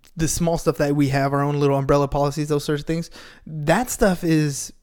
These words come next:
pretty mapped out. You've done a really good job of, you, you know, we have all the pieces. We might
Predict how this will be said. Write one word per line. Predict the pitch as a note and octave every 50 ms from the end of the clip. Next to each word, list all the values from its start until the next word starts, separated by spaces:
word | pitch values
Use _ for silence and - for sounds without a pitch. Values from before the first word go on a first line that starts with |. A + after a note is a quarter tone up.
| _ _ - D#3+ - - -
pretty | - - F3+ G3 G3+ G3
mapped | F3 E3 E3 D#3 D3 - -
out. | F3+ E3 C#3 C3+ C3+
You've | D3 D#3 D3+
done | E3+ E3+ D#3
a | C#3+
really | C#3 D3 D#3+ E3+ E3
good | D#3+ E3 D#3+ D#3
job | C#3 - D3 C#3 C#3+ C#3+ C#3+ C#3+ C#3
of, | C3+ C3+ C3+ C#3 - - - - - - - - - -
you, | - E3 D3+
you | D3+ D3+ C#3
know, | C#3+
we | C#3 D#3 D3+
have | B2 D#3 E3+ F3 E3
all | D3+ D#3+ D#3+
the | D#3+ D#3
pieces. | B2+ - - G3+ F#3 - C#3+ C3 C3
We | - F#3+ G3+
might | G3 F3